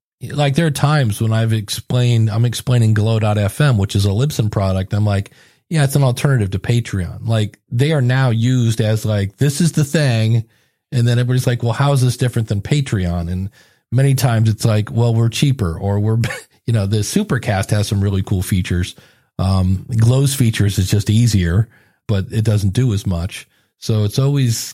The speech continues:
kind of interesting. They, they're now kind of making some changes. I know we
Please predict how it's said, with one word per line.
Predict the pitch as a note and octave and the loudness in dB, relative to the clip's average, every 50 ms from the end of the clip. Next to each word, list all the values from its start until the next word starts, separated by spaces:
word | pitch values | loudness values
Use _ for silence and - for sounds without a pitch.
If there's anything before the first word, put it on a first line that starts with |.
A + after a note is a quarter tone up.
| - | -4
kind | - D3 C3 B2 | 0 2 2 2
of | G#2+ G#2+ | 2 2
interesting. | A#2 A#2 A#2+ A#2 G2+ F#2 - - G#2+ G2 F#2 F#2 F#2 | 2 2 2 2 2 0 0 0 0 0 2 0 0
They, | F#2 - C3 A#2 A2+ A2+ | 0 0 0 2 2 0
they're | A2+ G#2 - A#2 B2+ C#3 C#3 | 0 -2 -2 -2 0 0 2
now | C3 C3+ C#3 D3 D3+ C#3 | 2 2 2 2 0 0
kind | C3+ - C3+ C3 B2+ | 0 0 0 0 0
of | A#2+ A2+ | 0 0
making | A#2 A#2+ B2 - A2+ | 0 -2 -2 -2 -4
some | G#2+ - G2 G2 | -4 -2 -4 -4
changes. | - - D#3 D#3 D3+ C#3+ C#3+ C#3+ C#3 C#3 C3 | -2 0 0 0 2 2 0 0 2 2 2
I | B2+ | 2
know | A#2+ A#2+ A#2+ A#2+ | 2 2 0 0
we | A#2+ A#2 A2+ A2 G#2+ | 0 0 0 -2 -2